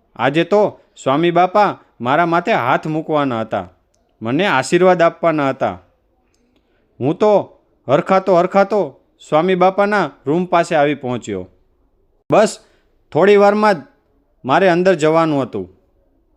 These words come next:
પરંતુ ત્યાં એક ડૉક્ટર સાહેબ આવી પહોંચ્યા. તેમણે મને તપાસ્યો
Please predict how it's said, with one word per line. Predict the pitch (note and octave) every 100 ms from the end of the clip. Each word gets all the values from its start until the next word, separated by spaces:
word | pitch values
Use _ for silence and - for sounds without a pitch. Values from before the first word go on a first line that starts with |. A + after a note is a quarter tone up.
| _ _ _ _
પરંતુ | D3 F#3 G#3 G#3+ F#3 - _ _ _ _ _
ત્યાં | - E3
એક | F#3+ F3
ડૉક્ટર | D3 D#3+ -
સાહેબ | F3 F3 F3+ G#3 - -
આવી | C#3 D3+
પહોંચ્યા. | C#3 B2 A2+ G#2 F2+ F2 _ _ _ _ _ _ _ _ _ _ _ _ _ _ _ _ _ _ -
તેમણે | A#2 C#3+ D#3+
મને | F3 F#3 F#3+
તપાસ્યો | G#3 G#3 F3+ - G#2+ F#2